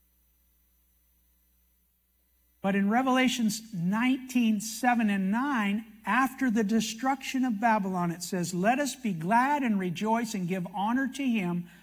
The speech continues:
for the marriage of the Lamb has come, and his wife hath made herself ready. And she shall be arrayed in fine linen,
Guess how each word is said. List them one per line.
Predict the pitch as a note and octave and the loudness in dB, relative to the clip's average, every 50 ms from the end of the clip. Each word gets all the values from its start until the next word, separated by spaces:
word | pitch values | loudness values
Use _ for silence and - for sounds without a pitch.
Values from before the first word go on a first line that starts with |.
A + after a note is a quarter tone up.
| - _ _ - | -20 _ _ -10
for | - F#3 F3 | -6 -4 -4
the | E3 E3 D#3 | -2 -2 -2
marriage | D#3+ D#3 F3+ G#3 A#3 C4 C#4+ C#4+ A3 B3+ | -2 0 2 2 2 2 0 0 0 0
of | A3+ G3 F3 | -2 0 0
the | F3 | 0
Lamb | F3 F3+ G3 G3+ G3+ G3+ F3 | 0 2 2 2 2 2 0
has | D#3+ D#3+ D#3 - | -2 -4 -6 -10
come, | - - - C4 C4 C4+ C#4 C#4 C4+ C#4 - - - - _ - - | -10 -6 -4 -2 0 0 0 0 -2 -4 -6 -18 -20 -20 _ -8 -6
and | G3 F#3+ | -2 0
his | E3+ F3+ F3 E3+ - | 0 0 0 -2 -4
wife | F3 E3 F#3 G#3+ A#3 C4+ C#4+ - - | -4 -2 2 2 2 2 2 -2 -4
hath | E3+ D3+ C#3+ | -6 -4 -2
made | E3 E3+ F#3 G3+ A#3 A3+ | -2 -2 0 0 0 0
herself | A#3 A#3 A3+ - - A#3 G#3+ G#3+ G3+ G#3+ | -2 -2 -4 -4 -2 -2 -2 -4 -4 -6
ready. | A#3 G3+ F#3+ F3+ D#3+ B2 - - - _ _ _ _ _ _ _ _ _ _ _ _ _ - | -6 -6 -6 -6 -6 -8 -12 -16 -20 _ _ _ _ _ _ _ _ _ _ _ _ _ -6
And | F3+ F#3+ E3+ | -6 -4 -2
she | - - A#3 A3 | 0 0 0 0
shall | A3 - G#3+ | 2 0 -2
be | G3 F#3 G3+ F#3+ | 0 0 0 0
arrayed | F3 D#3+ D#3+ F3+ G3+ A3 A#3+ A#3+ | 0 0 -2 0 0 0 2 2
in | A3+ G#3 F3+ | 0 0 -2
fine | - - - A3 A3+ B3+ D4 C#4 A3+ | -4 -4 -2 0 0 0 2 2 2
linen, | G#3 G3+ G3 G3+ G#3 G3+ | 2 2 2 0 0 -2